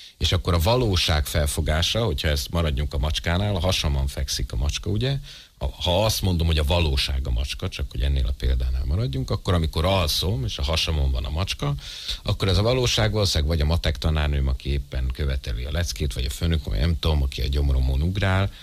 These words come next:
Oké, mert így fogom föl, így jelenik meg. Ezen a tudatállapoton a valóság, a külső és belső ingerek struktúrálódása így jelenik meg.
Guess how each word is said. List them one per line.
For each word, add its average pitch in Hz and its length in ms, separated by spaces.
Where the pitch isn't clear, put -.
Oké, 95 280
mert 95 180
így 78 140
fogom 69 320
föl, 69 200
így 76 200
jelenik 71 420
meg. 67 260
Ezen 131 260
a 85 100
tudatállapoton 80 840
a 69 80
valóság, 82 560
a 71 100
külső 107 360
és 78 100
belső 76 400
ingerek 71 460
struktúrálódása 120 960
így 71 260
jelenik 67 400
meg. - 220